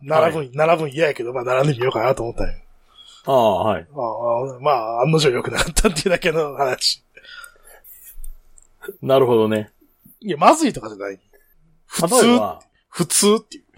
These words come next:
Speaker 1: う。
Speaker 2: 例えば別に並んでなくて、
Speaker 1: うん。
Speaker 2: 入って、それがすぐ出てくるんやったら全然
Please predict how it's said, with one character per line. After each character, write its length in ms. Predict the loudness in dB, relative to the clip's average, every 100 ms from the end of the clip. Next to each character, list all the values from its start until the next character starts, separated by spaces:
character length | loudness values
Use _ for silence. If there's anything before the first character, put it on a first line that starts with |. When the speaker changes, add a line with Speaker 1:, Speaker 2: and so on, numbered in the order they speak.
| -20 -20 -20 -10
Speaker 1:
う。 120 | -4 4
Speaker 2:
例 100 | 4
え 40 |
ば 100 | 4
別 220 | 0 0
に 100 | 0
並 280 | 4 2 2
ん 40 |
で 60 | 2
な 100 | 2
く 120 | 4
て、 340 | 4 2 2 -2
Speaker 1:
う 100 | 0 2
ん。 80 | 0 -10 _ _ _ _ _ _
Speaker 2:
入 240 | 2 2
っ 40 |
て、 260 | 0 -4 0
そ 120 | 4
れ 80 | 6
が 100 | 6
す 140 | 6
ぐ 80 | 6
出 140 | 6 4
て 80 |
く 100 | 4
る 40 | 2
ん 20 |
や 60 | 4
っ 20 |
た 80 | 2
ら 60 |
全 180 | 4 4
然 140 | 4